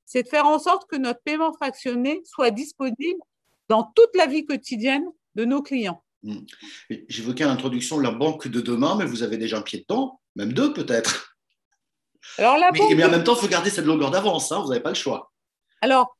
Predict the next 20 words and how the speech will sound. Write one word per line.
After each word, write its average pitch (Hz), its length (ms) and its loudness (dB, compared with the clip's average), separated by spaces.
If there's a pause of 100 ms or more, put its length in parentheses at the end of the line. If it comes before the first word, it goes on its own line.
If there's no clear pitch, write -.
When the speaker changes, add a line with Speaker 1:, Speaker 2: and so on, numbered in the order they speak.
(160)
Speaker 1:
la 277 160 2
banque 440 300 0
de 392 100 2
demain, 339 500 -2
on 311 100 -4
est 277 120 -4
déjà 277 340 -6
dedans, 262 520 -4
oui. 254 400 -4
Alors, 208 340 -4 (200)
en 233 120 -2
tout 285 160 -10
cas, 381 180 4 (320)
ce - 140 -20
qui - 100 -10
est 277 100 -2
sûr, 339 360 -2
c'est - 220 -10
qu'on 277 300 -2
est 262 220 -2